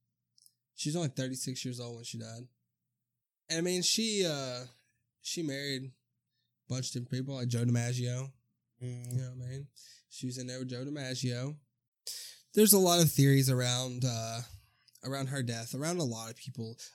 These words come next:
Speaker 1: A lot, every time a celebrity dies, people are like, "We don't want 'em to go."
Speaker 2: Look, I'm gonna be honest. The only times that I have paid attention to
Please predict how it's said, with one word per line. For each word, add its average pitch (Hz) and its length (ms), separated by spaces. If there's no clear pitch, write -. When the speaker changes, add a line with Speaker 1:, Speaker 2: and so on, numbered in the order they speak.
Speaker 1:
A 139 60
lot, 175 220
every 196 180
time 226 160
a 190 40
celebrity 127 500
dies, 113 600
people 131 260
are 117 120
like, 117 460
"We 147 280
don't 170 260
want 160 220
'em 160 180
to 151 80
go." 131 640
Speaker 2:
Look, 113 180
I'm 131 180
gonna 139 140
be 95 140
honest. 107 560
The 110 160
only 117 220
times 107 500
that 87 220
I 104 60
have 107 180
paid 104 260
attention 101 560
to 90 420